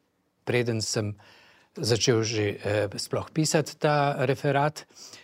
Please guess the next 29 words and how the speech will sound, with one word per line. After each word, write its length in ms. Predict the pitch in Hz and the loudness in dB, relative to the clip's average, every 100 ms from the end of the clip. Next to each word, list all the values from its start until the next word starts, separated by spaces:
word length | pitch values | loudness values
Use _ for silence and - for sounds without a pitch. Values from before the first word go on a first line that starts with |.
| - - - | -20 -12 -4
In 140 | 131 | 0
to 160 | 127 160 | 4 6
je, 440 | 143 147 147 - - _ _ _ _ _ _ - _ - | 6 4 2 -4 -16 _ _ _ _ _ _ -20 _ -2
eh, 280 | 131 120 107 226 | 0 0 -2 -6
seveda 260 | 220 151 139 | -2 4 4
na 120 | 120 | 4
podlagi 400 | 107 127 135 117 | 2 4 4 2
tega, 300 | - 131 113 | 2 2 2
da 120 | 104 | 0
sem 380 | 101 123 104 98 - | -2 -2 -4 -6 -8
pač 240 | 107 - | -8 -6
malo, 280 | 110 110 101 | -4 -4 -4
malo, 380 | 101 101 107 104 | -4 -4 -4 -4
eh, 220 | 104 101 | -2 0
raziskoval 600 | 107 101 98 - 113 139 | 0 0 -4 -2 2 2
vse 180 | 127 139 | 0 -6
skupaj, 360 | - 147 160 139 - - - - - | -4 -2 -2 -2 -8 -20 -20 -12 -2
eh, 440 | 165 135 131 117 - - | 2 4 4 0 -6 -14
sem 180 | - 165 | -6 -2
ugotovil, 420 | 135 131 139 165 | 0 0 2 4
da 100 | 147 | 4
je 60 | 135 | 2
pravzaprav 680 | 135 160 151 139 156 151 143 | 2 2 2 0 2 4 4
zelo 540 | 127 123 160 160 - - _ _ _ _ _ _ - | 2 4 4 4 2 -6 _ _ _ _ _ _ -4
malo 460 | 110 135 151 131 | 4 6 6 4
ali 180 | 110 107 | 2 0
skoraj 380 | - - 143 127 | -2 -2 -2 0
nič 420 | 127 165 - - | 0 0 0 -2
filmov, 600 | - 160 165 135 113 135 | 0 2 4 2 0 -2